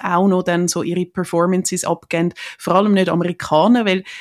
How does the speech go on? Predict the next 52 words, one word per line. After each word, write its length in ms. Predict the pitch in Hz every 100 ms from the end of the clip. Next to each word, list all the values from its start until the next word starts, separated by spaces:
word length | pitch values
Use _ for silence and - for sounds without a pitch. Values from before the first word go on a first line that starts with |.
| -
sind 200 | - 196
wir 140 | 196 -
ehrlich, 500 | 170 214 233 - -
in 140 | 180
den 140 | 175
U 160 | - 185
S 240 | 220 -
A 260 | 190 185 -
lernt 600 | - 170 165 180 214 214
man 180 | 202 185
halt 420 | 175 170 185 -
Public 400 | - 170 185 190
Speaking 540 | - - 196 - 180 170
wirklich 300 | 175 - 180
schon 100 | 165
von 120 | 160
klein 340 | - 165 156 -
auf. 160 | -
Und 160 | 127 160 -
da 160 | 175
sind 280 | 180 190 190
wir 200 | 190 208 220 - - - -
natürlich 220 | 196 196
auch 40 |
ein 60 | 175
bisschen 280 | 185 175 165
neidisch, 480 | 202 247 294 -
oder? 220 | 185 202 220
Sie 220 | - 185
haben 140 | 180
so 120 | -
die 260 | 170 165 165
Übung 440 | - 190 226 226 214
Show 380 | - 180 175 170
and 180 | 175
Tell 400 | - 170 156 226 294
in 160 | 196
der 80 | 185
Schule 420 | - - 196 240
schon, 320 | 240 226 233 208
wo 80 |
sie 240 | 185 196 180
dann 240 | 175 175
eigentlich 420 | - 165 170 175
etwas 260 | 175 - -
mit 160 | 170 160
mitbringen 540 | 214 220 226 220 202
und 140 | 180
das 140 | 156 -
präsentieren 800 | 170 160 165 - 180 226 233 220
und 220 | 180 156
auch 220 | 175 170